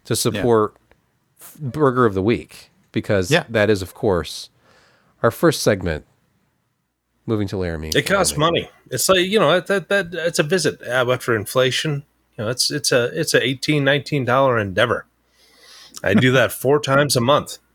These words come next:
Speaker 3: sometimes even five, depending on when the first of the month drops off. Crazy how that works. But,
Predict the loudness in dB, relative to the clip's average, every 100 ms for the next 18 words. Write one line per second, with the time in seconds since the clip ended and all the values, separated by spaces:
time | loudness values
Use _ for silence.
0 | _ _ _ _ _ _ _ _ _ -20
1 | -14 -14 -12 -8 -2 2 2 2 0 0
2 | 0 2 2 -2 -2 -2 0 -2 -4 -8
3 | _ _ _ _ _ -4 -2 0 0 0
4 | -2 0 0 -2 -6 -18 _ _ _ _
5 | _ _ _ 0 0 2 0 0 -6 -16
6 | _ _ _ _ _ _ _ _ _ _
7 | _ 2 2 2 0 0 -2 -6 -6 -4
8 | -4 -4